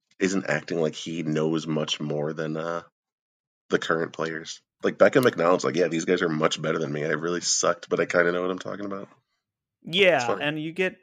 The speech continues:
Speaker 2: both flavors of it with Beckham, who, you know, we all tried rooting for him, but it wasn't good. And then Frank Thomas, who's a legend, legendary right-hand hitter for ten years. So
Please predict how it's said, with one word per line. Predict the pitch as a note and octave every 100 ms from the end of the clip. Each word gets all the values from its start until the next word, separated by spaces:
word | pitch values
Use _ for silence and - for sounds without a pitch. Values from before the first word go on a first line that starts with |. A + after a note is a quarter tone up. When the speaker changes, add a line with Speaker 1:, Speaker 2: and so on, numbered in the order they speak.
| -
Speaker 2:
both | D#3+ D#3+ D3
flavors | - D3 C#3+ C3 B2 A#2+ A#2
of | A#2+ A2+
it | A#2 A#2 _ -
with | B2+ A#2+ A#2 _ _ _ _ -
Beckham, | C#3 C3 C3+ C3 B2+
who, | C3 B2 B2 C3
you | F3+
know, | B2 A#2+
we | C#3+ D3+
all | C3+ C3+ C3+ C3 B2+ _ _
tried | - C3+ B2+
rooting | B2 B2 B2 B2+
for | - A#2+ A#2+
him, | A#2+ A#2+
but | A#2 - -
it | C3+
wasn't | B2+ B2 B2
good. | A#2 A2+ A#2 B2 _ _ _
And | D3 C#3
then | A#2+ A#2 _ _ _ _ _
Frank | D3+ C3+ -
Thomas, | C3 C3+ A#2 A2+
who's | - B2
a | A#2
legend, | B2 C3+ B2 A2+ G#2+ B2 _ _
legendary | C#3+ D3 C3 B2 B2 B2 A#2+
right-hand | A#2+ A#2+ A#2+ A#2+ A#2
hitter | C3 B2 A#2+ A#2 A#2+
for | - A#2 A2
ten | - C3+ B2+
years. | A#2+ A#2+ A2+ A2+ B2
So | - C3 A#2+ A#2